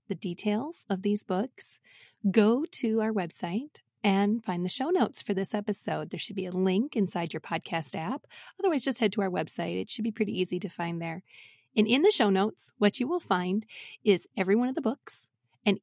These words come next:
each of those books will be linked to the Biblioguides database, where you can find that book record. If you have a Biblioguides membership, you'll get to see all the amazing things that are related to that book, you know, a preview of the inside pages. Um, you'll be able to see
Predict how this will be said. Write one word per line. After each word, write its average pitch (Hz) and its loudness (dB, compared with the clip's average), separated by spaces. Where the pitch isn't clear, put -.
each 466 4
of 247 4
those 196 0
books - -10
will 254 2
be 320 -2
linked 247 0
to 254 2
the 254 0
Biblioguides 220 0
database, 196 -2
where 208 6
you 190 4
can 202 0
find 170 -2
that 165 -4
book 190 -2
record. 160 -8
If 208 -4
you 185 -2
have 262 4
a 262 6
Biblioguides 190 4
membership, 190 0
you'll 226 8
get 220 4
to 202 -6
see - 0
all 190 8
the 185 4
amazing 180 6
things 185 2
that 190 2
are 180 0
related 165 -4
to - -14
that - -4
book, 165 -8
you 185 -6
know, 170 -6
a 160 -8
preview 175 2
of 175 0
the 175 0
inside 170 -4
pages. 165 -4
Um, 160 -4
you'll 185 2
be 190 4
able 185 0
to 175 -2
see 180 -2